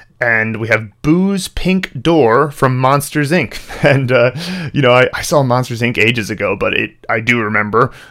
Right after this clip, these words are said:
of course, that door was very significant, uh, in the movie. So that's a great option. Again,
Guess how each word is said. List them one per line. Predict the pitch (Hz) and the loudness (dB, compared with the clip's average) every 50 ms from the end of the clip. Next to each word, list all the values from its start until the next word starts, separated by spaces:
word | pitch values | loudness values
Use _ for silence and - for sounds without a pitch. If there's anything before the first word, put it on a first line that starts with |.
| - - | -20 -16
of | - - | -10 -4
course, | - 117 110 - | -2 0 0 2
that | - 107 104 - | 2 0 0 0
door | - 107 107 107 | 0 -2 -2 -2
was | 107 107 104 | -4 -4 -4
very | 104 110 107 104 104 101 | 0 0 2 2 2 0
significant, | - 113 - 110 104 - 104 92 98 92 - - - - | -4 -8 -8 -8 -10 -10 -10 -10 -10 -10 -10 -10 -8 -4
uh, | - 110 101 98 - - | -4 -2 -2 -2 -4 -6
in | 110 117 107 110 | -8 -8 -6 -4
the | 113 | -4
movie. | 113 117 123 127 127 101 - - - - - - | -2 0 0 0 0 -2 -4 -10 -12 -14 -18 -20
So | - - - - 120 110 104 101 98 | -16 -8 -2 0 2 2 0 0 -2
that's | 104 107 101 - | -4 -4 -4 -4
a | 113 | -2
great | 110 120 117 120 - - | 0 2 2 2 2 0
option. | 107 98 - - - - - 110 113 - _ | -6 -8 -8 -10 -12 -14 -14 -14 -18 -14 _
Again, | - - - - | -8 -10 -10 -10